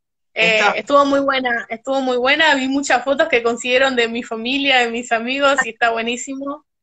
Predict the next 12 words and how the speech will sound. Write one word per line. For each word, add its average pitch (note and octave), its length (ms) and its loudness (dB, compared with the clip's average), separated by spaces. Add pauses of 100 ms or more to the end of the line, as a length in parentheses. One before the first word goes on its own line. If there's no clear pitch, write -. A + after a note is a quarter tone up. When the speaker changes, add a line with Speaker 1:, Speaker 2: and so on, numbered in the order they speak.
(220)
Speaker 1:
Estuve C4+ 320 0
hablando C4+ 360 2
un C4 100 -8
poquito A#3+ 320 -6
de, A#3 280 -2
de G#3 160 -6
mis A#3 120 -6
colegas B3 380 2
de A#3 80 4
delegación, G#3+ 720 0
que, G#3+ 300 0
que - 280 -10